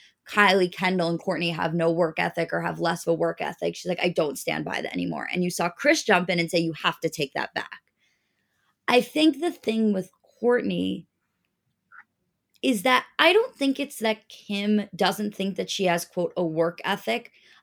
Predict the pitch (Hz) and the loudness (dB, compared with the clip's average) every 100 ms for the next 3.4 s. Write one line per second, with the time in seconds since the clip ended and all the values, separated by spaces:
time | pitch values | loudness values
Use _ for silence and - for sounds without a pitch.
0 | _ - 240 320 339 415 285 262 - - | _ -4 2 2 2 -4 -2 -4 -4 -10
1 | 214 196 208 220 - 185 202 208 - - | -6 -2 0 -2 -2 -6 -4 -4 -4 -6
2 | 196 185 185 208 175 170 180 175 - 170 | -2 -2 0 0 2 2 0 -2 -2 4
3 | 170 226 302 | 4 4 0